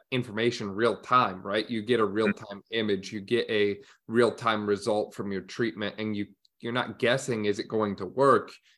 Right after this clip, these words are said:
Speaker 1: You literally know in the moment, "Hey, this is doing something." So I love that approach. And, uh, I love how,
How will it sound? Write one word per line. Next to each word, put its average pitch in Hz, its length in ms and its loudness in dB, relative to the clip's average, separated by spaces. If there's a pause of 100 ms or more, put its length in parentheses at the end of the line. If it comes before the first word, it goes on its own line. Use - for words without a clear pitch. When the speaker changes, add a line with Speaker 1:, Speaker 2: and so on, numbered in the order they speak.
(120)
Speaker 1:
You 120 180 0
literally 120 420 4
know 123 260 2
in 113 120 0
the 101 80 -2
moment, 113 420 -2
"Hey, 110 200 0
this 104 220 -2
is 98 80 -8
doing 104 380 -2
something." 95 480 -10
So 95 300 -4 (200)
I 120 120 -2
love 117 320 2
that 113 180 4
approach. 120 640 2
And, 101 300 -2
uh, 98 260 2
I 110 120 4
love 110 340 2
how, 104 480 2